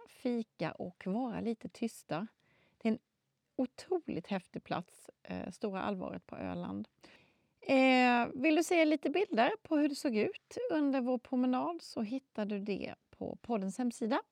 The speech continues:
arkeologi och historia punkt se. Du hittar också lite länkar till, eh, eh, både världsarvet och, och södra Öland i,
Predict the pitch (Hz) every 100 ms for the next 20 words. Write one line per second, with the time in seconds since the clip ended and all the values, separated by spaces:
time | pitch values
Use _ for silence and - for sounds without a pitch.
0 | - 208 196 - 311 320 311 415 370 -
1 | 269 - 240 233 214 - - 180 - -
2 | 220 - - - 214 190 - 208 _ -
3 | - - - 214 208 214 226 - 196 190
4 | - 180 170 175 202 208 196 - 185 226
5 | 233 - - 180 175 175 175 175 175 180
6 | - _ - - 185 180 175 - - -
7 | - - - 196 190 190 190 190 - -
8 | - - 170 - - - 185 214 190 180
9 | 208 190 175 170 170 226 _ _ _ -
10 | 180